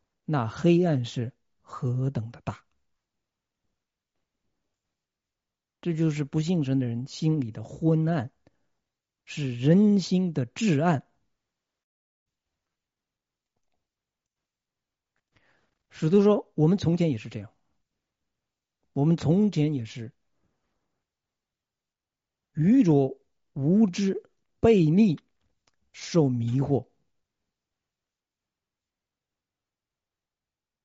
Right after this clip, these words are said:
罪人不只是无知、愚拙，罪人还受迷惑，他自我蒙蔽，被撒旦蒙蔽。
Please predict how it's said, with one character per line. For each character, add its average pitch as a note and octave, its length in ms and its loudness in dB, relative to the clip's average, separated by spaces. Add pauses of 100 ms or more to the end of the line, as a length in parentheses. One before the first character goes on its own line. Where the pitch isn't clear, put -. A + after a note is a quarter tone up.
(400)
罪 B3 220 4
人 F3 280 6
不 G3 100 0
只 C#3 180 -4
是 C3+ 200 -4
无 B2+ 280 -4
知、 D#3 280 -4
愚 C3+ 200 -4
拙， B2 240 -2
罪 C#3+ 180 0
人 B2+ 140 -2
还 A2 140 -10
受 B2+ 240 -8
迷 B2 300 -8
惑， C3 280 -10
他 C3 140 -10
自 F3+ 240 -6
我 B2+ 160 0
蒙 D3 320 0
蔽， C#3 260 -2
被 C3 220 -6
撒 C3 320 -4
旦 A#2 160 -6
蒙 G#2 280 -12
蔽。 A#2+ 160 -8